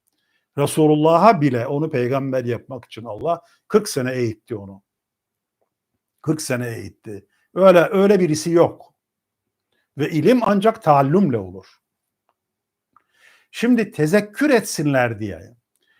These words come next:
Bu dikkatimi çeker her zaman. Kur'an-ı Kerim zikirdir. Niye zikirdir? Yani sanki biz o,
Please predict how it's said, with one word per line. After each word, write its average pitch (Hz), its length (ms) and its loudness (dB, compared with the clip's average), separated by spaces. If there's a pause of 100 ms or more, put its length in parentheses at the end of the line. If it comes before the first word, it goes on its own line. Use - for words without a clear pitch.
(360)
Bu 190 300 0
dikkatimi 202 480 -2
çeker 117 340 -8
her 151 220 -4
zaman. 120 500 -10 (600)
Kur'an-ı 165 300 0
Kerim 165 360 -4
zikirdir. 127 840 -6 (1200)
Niye 214 280 2
zikirdir? 117 720 -4 (600)
Yani 185 280 2
sanki 240 500 0
biz 202 220 -8 (100)
o, 175 480 0